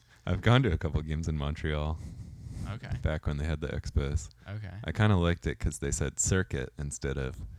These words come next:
Speaker 1: home run.
Speaker 2: Mm.
Speaker 1: And they yelled something else.
Speaker 2: Oh, that's cool.
Speaker 1: They yelled at the, they yelled at the umps a lot, even though there was only,
Speaker 2: In
Speaker 1: like, two
Speaker 2: French?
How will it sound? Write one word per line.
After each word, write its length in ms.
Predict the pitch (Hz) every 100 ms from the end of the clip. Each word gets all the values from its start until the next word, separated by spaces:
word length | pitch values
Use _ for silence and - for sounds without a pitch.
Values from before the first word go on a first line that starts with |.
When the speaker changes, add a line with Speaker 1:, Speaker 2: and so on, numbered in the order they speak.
| - - -
Speaker 1:
home 200 | 78 69
run. 240 | 67 67 64 - - -
Speaker 2:
Mm. 960 | 101 101 104 101 101 98 92 90 87 92 - -
Speaker 1:
And 520 | 67 73 65 67 - -
they 160 | 73
yelled 260 | 82 85 90
something 280 | 92 82 73
else. 280 | 69 69 -
Speaker 2:
Oh, 40 |
that's 180 | 113 -
cool. 180 | 113 87
Speaker 1:
They 100 | 98
yelled 240 | 98 101
at 80 | 85
the, 200 | 73 71 -
they 100 | 85
yelled 240 | 98 110 104
at 100 | 85
the 120 | -
umps 220 | 76 73
a 60 | 65
lot, 380 | 57 65 57 -
even 240 | 80 82
though 100 | 78
there 140 | 69 67
was 100 | 76
only, 180 | 76 73
Speaker 2:
In 60 |
Speaker 1:
like, 140 | 71 -
two 60 | -
Speaker 2:
French? 380 | 85 127 -